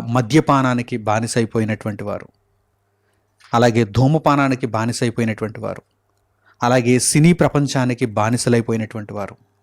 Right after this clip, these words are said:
ఆ సినిమాలు చూడటానికి బానిసలైపోయిన వారు ఉంటారు, సినిమాలలో నటించి పేరు తెచ్చుకోవాలనేటువంటి ఆ ఆకాంక్షతో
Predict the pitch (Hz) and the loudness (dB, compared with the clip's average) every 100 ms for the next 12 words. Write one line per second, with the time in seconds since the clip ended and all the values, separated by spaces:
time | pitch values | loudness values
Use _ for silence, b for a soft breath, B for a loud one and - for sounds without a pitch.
0 | _ _ _ _ - 110 - 120 127 127 | _ _ _ _ -8 -6 -2 0 4 4
1 | 120 117 - 131 143 151 160 160 160 139 | 2 -2 2 4 6 4 2 0 -2 0
2 | 139 131 139 131 135 135 131 131 131 127 | 0 -2 -2 -2 -2 -2 -2 -2 -4 -4
3 | B B B - 120 123 123 123 120 117 | B B B -2 2 4 4 4 4 2
4 | 120 - 117 123 175 180 - - 131 139 | 0 -2 2 4 4 4 0 2 2 2
5 | 139 127 - 131 123 120 120 113 123 117 | 0 -4 -2 0 0 0 -2 -4 -6 -4
6 | 120 113 b b b b b - 113 113 | -4 -4 b b b b b -2 0 2
7 | 123 185 165 151 151 143 | 2 0 0 0 -2 0